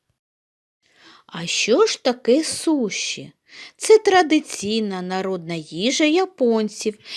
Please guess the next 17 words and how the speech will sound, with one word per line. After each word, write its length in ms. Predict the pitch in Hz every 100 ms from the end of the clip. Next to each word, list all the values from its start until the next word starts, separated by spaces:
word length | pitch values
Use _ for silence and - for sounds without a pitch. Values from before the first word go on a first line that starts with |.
| -
яка 300 | 185 185 180
складається 840 | 175 - 170 156 160 214 330 226
з 100 | 180
таких 440 | - 165 - 165 208
інгредієнтів, 1120 | 220 240 285 285 320 269 214 208 202 - 196 - - -
як 420 | 233 240 180 120 _ _ _ _
рис, 720 | 285 320 285 226 233 233 - _ _ -
водорості 800 | 202 240 285 277 214 - - 180
норі, 760 | 160 156 151 151 165 175 180 175 - 208
риба, 760 | 220 240 233 220 185 190 190 _
сир, 680 | - - 254 254 233 220 214 _ -
огірки. 920 | 311 392 359 320 - - 143 147 151 _ _ _ - - -
Модна 460 | 175 190 190 190 185
тенденція 800 | 190 175 156 175 285 392 381 311
на 120 | 233
японські 680 | 208 202 185 180 - -
страви 560 | 180 - 190 175 156